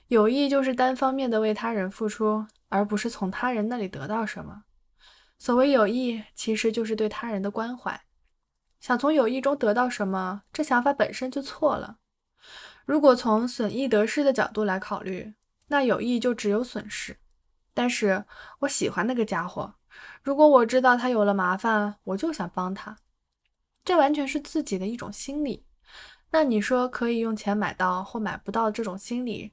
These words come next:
是否是无稽之谈呢？不经意地看一下四周，如果你觉得有这样的一个朋友，那你就是幸福的。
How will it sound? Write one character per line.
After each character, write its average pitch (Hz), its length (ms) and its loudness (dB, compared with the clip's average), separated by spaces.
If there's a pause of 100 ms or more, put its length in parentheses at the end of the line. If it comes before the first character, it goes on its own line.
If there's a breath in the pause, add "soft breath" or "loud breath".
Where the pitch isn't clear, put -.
是 - 260 -4
否 - 160 -4
是 220 140 -6
无 208 160 0
稽 247 180 -6
之 254 140 -8
谈 185 280 -8
呢？ 240 200 -10 (920)
不 277 120 -2
经 294 240 -2
意 294 80 0
地 226 100 0
看 240 260 -4
一 220 60 -2
下 240 140 -4
四 240 240 -4
周， 240 340 -6 (460 soft breath)
如 247 160 0
果 269 80 6
你 254 140 2
觉 214 160 2
得 240 80 0
有 202 140 2
这 233 120 -2
样 233 160 2
的 202 80 0
一 185 140 -4
个 196 100 -2
朋 175 240 -10
友， 180 320 -6 (120)
那 247 140 -4
你 190 120 -2
就 202 160 -2
是 214 100 -2
幸 214 260 -6
福 - 200 -16
的。 - 180 -16